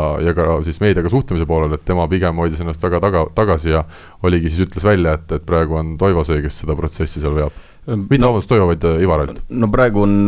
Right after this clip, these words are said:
Speaker 2: selge see, et, äh, ei olegi mõtet väga palju kommenteerida, pigem oodata ja isegi kui sa ütlesid nüüd, äh, välja, et Keit Poparti eelistus on seal jätkata, siis, äh,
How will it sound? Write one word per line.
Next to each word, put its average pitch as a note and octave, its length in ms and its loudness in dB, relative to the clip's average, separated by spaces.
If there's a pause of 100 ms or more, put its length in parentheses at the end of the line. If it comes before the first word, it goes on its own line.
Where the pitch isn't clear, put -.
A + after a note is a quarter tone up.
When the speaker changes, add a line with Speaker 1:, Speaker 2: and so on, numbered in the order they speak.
(180)
Speaker 2:
selge G#2 260 2
see, G2 160 2
et, - 240 -12
äh, G2 180 -2 (220)
ei A2+ 160 4
olegi G2+ 320 2
mõtet G#2+ 320 -2
väga G2 240 2
palju F#2+ 340 2 (380)
kommenteerida, G2 720 2 (420)
pigem F#2+ 460 2 (120)
oodata A2+ 520 0 (240)
ja F#2+ 180 2 (160)
isegi G2+ 380 -2
kui G2+ 200 0
sa G2+ 120 4
ütlesid F#2 340 -4
nüüd, F#2+ 300 -2
äh, G2 240 2
välja, G2+ 320 2
et - 120 -16
Keit G#2 260 0
Poparti G#2 500 0
eelistus G2 440 0
on F#2+ 360 2
seal G#2 240 2
jätkata, - 400 -2
siis, F#2+ 320 -6
äh, G2 120 -2